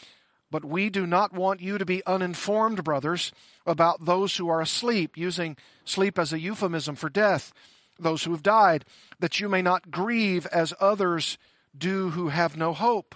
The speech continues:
For since we believe that Jesus died and rose again," do you believe that? Do you believe that, friends? We believe that as Christians. We believe that Jesus died and rose again.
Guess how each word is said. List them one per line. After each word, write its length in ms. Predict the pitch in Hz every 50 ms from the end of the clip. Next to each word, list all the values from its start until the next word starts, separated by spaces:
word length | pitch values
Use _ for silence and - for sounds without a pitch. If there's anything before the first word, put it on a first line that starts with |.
| - _ _ _ _ _ _ _ _ _ _ _ - - -
For 200 | - 190 185 170
since 260 | - 220 220 214 -
we 100 | 208 196
believe 380 | 147 185 185 185 214 240 247
that 120 | 208 220 175
Jesus 380 | - 180 196 147 170 160 -
died 440 | - 156 170 180 190 202 220 233 226
and 280 | 233 - 185 175 170 165
rose 320 | 190 208 226 233 214 175
again," 400 | 214 185 190 208 190 165 139 113 - _ _ _ _ _ _ _ _ _ _ _ _ _ _ _ _
do 80 | 165 175
you 40 |
believe 300 | 170 196 185 202 214 202
that? 240 | 202 208 208 220 - _ _ _ _ _ _ _ _ _ _
Do 60 | 165
you 40 | 156
believe 220 | 160 180 196 202
that, 160 | 202 214 208
friends? 420 | - - 208 208 214 220 202 - - _ _ _ _ _ _ _ _ _ _ _ _ _ _ _ _ _ _ _ _
We 260 | 156 165 180 214 226
believe 340 | 220 196 202 190 202 214 185
that 140 | 202 190 180
as 120 | 170 -
Christians. 420 | - - 214 - - 196 156 - 143
We 100 | 190 208
believe 360 | 190 208 202 220 214 202 - - - - _
that 160 | - 170 151
Jesus 460 | - - 196 220 196 170 190 175 -
died 480 | 170 165 180 190 208 208 196 170 147 120 - - - _
and 260 | 180 170 160 156 151
rose 280 | 175 196 220 226 185 214
again. 360 | 202 180 208 214 196 165